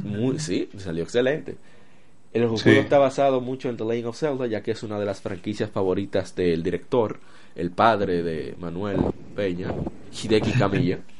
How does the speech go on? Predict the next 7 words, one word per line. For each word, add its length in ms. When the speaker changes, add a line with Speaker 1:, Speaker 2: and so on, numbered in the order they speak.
Speaker 3:
Sí, 60
así 180
mismo. 380
Speaker 1:
Y 220
recibió 420
much-, 320
bueno, 280